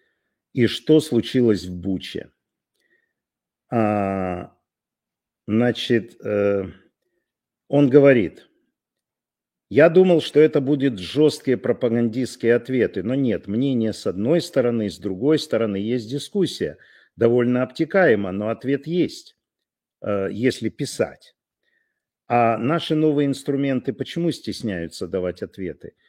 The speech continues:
Это не вопрос цензуры, это вопрос отношения нации к своей истории,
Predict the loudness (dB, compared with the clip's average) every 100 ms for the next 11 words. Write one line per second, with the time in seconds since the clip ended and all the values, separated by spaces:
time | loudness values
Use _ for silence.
0 | _ -10 -4 -2 -2 0 0 2 0 0
1 | -4 -6 -6 -6 -6 -6 -6 -2 0 0
2 | -2 -2 -2 2 2 2 -4 -6 -4 -2
3 | -4 -4 -4 -2 0 -2 -2 -2 -4 -6
4 | -8 -6 -4 -6 -12 -20 _ -20 -10 -2
5 | 2 2 2 -2 -4 -10 -14 -4 2 2
6 | 2 -2 -6